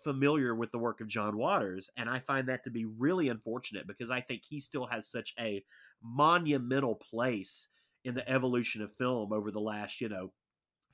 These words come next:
fifty years. And so if you are not familiar with his work, I think this is honestly, people say usually the most tame work of a director is the best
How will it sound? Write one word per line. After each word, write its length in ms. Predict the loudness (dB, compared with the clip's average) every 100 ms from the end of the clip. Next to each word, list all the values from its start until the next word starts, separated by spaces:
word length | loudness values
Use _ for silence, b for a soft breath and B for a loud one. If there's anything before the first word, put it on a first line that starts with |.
| _
fifty 280 | -4 -4 -8
years. 640 | 0 4 4 4 -4 -12 -18 _ -20 _ -4
And 240 | -2 0
so 140 | 2
if 140 | 2 2
you 140 | 0
are 80 | 2
not 300 | 4 4 4
familiar 260 | 2 2 2
with 120 | 0
his 160 | -4 0
work, 340 | 0 0 -4 -6
I 140 | -6
think 280 | -2 -4 -2
this 220 | -2 0
is 100 | -2
honestly, 640 | -2 -2 -2 -4 -2 -4 -8 _ -4
people 260 | -2 0 0
say 140 | 4
usually 380 | 4 4 4 2
the 80 | 2
most 280 | 2 0 -2
tame 280 | 0 2
work 180 | 2 0
of 100 | -2
a 40 | -2
director 320 | -2 0 -2
is 100 | -4
the 80 | -6
best 460 | -2 -2 -2 -10